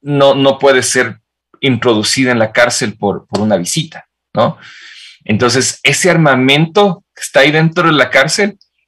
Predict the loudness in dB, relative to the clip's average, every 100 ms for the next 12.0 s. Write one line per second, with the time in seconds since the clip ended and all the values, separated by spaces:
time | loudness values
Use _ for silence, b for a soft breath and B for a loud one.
0 | _ 0 0 0 2 2 2 0 0 2
1 | 2 2 0 -6 _ _ _ _ -2 2
2 | 2 2 2 2 2 0 -2 -2 -2 -4
3 | -6 -14 -14 _ _ -2 0 0 0 0
4 | 2 2 2 0 -4 -10 -6 -4 -4 -4
5 | -4 -8 _ _ -6 0 2 2 0 0
6 | 0 2 0 -4 _ -4 0 0 -2 0
7 | 2 2 0 -4 -8 0 4 4 2 0
8 | -2 -4 -6 -4 -2 -4 -6 -6 -6 -2
9 | 0 0 -4 -2 -2 -2 -8 -6 -6 b
10 | b b b -4 -4 -2 -2 0 0 0
11 | -2 -2 -2 -2 -6 -2 0 0 -6 -16